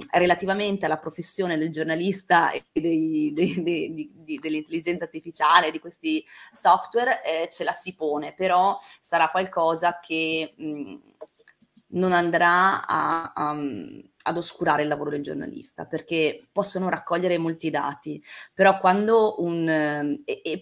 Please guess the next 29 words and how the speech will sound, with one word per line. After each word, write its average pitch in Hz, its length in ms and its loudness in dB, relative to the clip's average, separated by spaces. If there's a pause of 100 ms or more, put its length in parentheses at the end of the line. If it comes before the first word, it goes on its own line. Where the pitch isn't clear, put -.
(120)
e, 170 380 0
e - 300 -6
l'intelligenza 180 680 2
artificiale 233 420 2
potrà 226 220 -2
fornire 180 400 0
dei 151 140 -2
dati, 143 300 -6
sarà - 240 -8
bravissimo 185 720 2
a - 120 -4
for-, - 300 -10
cioè 180 140 -4
sarà 160 160 0
molto 208 480 4
meglio 160 300 2
delle 156 180 0
persone 185 500 0 (380)
a 185 80 -2
fornire 180 640 2
dati 151 240 -4
statistici, 185 880 -4 (260)
a 165 40 -6
fare 160 220 -2
ricerche, 175 960 2
quello 190 200 0
sicuramente. - 920 -4 (420)
Però, 185 720 2
ehm, 165 880 -4